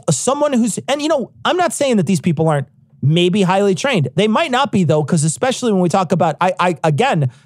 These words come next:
saw somebody, uh, get certified again for fingerprints in pretty sh-, in a pretty short amount of time. I went to, you know, I went to college, uh, a, a lot of college myself. And I took a bunch of classes in different stuff. And I have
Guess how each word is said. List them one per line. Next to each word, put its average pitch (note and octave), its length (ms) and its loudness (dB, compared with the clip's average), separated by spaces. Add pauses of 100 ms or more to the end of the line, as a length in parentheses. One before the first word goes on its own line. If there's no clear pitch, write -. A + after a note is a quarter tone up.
saw G#3 280 0
somebody, G3+ 640 0 (320)
uh, D#3+ 240 2 (160)
get G#3 260 -2 (360)
certified A3 580 0
again G3+ 480 0 (320)
for G#3 140 0
fingerprints A3 680 -2 (200)
in A#3+ 160 0
pretty C4 300 -2
sh-, - 140 -6
in A3+ 120 0
a A3+ 40 0
pretty B3 260 -2
short A3+ 220 0
amount G3+ 200 2
of G3+ 60 0
time. B3+ 300 0 (160)
I F4 120 -2
went G#4 160 0
to, B3 180 -2
you A#3+ 80 -2
know, C4+ 100 2
I D#4 100 2
went G4+ 120 0
to A#3 80 -2
college, C3 520 -2 (420)
uh, E3+ 260 2
a, F#3 80 2 (120)
a A3+ 60 2
lot C4+ 260 0
of D3 60 -2
college A#2 360 -2
myself. A2+ 420 -4 (760)
And A#3 240 0 (120)
I C4 160 0
took C#4+ 240 -2
a A3 60 2
bunch F3 260 0
of D3+ 80 0
classes C#3 560 0
in D3 160 0
different C3 320 0
stuff. - 320 -6
And D3+ 80 0
I A#3+ 60 0
have A3 200 -2